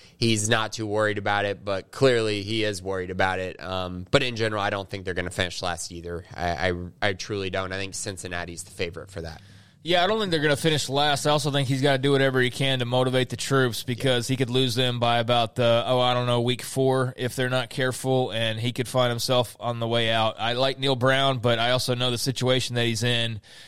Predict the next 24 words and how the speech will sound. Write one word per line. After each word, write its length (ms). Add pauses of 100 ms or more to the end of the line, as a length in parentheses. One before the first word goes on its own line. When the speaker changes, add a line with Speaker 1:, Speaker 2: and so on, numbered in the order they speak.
(160)
Speaker 2:
and, 520
uh, 200
yeah, 320
he 140
needs 220
everything 640
he 180
can 440
find 540
to, 400 (440)
uh, 320
rally 600
and, 280
and 260
motivate 760
and 320
try 180
to 60
go 140
win 140
some 140
football 460
games. 360
So 400